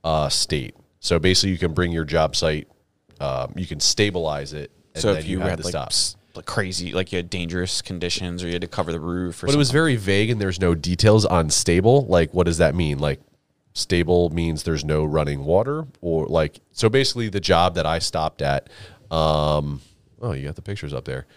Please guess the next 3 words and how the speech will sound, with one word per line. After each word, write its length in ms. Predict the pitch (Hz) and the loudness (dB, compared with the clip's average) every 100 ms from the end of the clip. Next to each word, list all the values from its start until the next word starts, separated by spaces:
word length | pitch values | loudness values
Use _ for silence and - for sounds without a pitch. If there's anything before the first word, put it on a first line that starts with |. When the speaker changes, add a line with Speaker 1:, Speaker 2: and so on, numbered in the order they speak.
| _ _ _ - | _ _ _ -4
Speaker 1:
um, 580 | 80 80 80 76 71 - _ _ _ | -2 0 0 -2 -6 -12 _ _ _
was 680 | 92 90 85 82 78 - - - 82 | 2 4 4 2 2 0 0 -6 -6
basically, 920 | 92 98 104 104 101 98 95 95 | -4 -2 -4 -4 -4 -2 -2 -4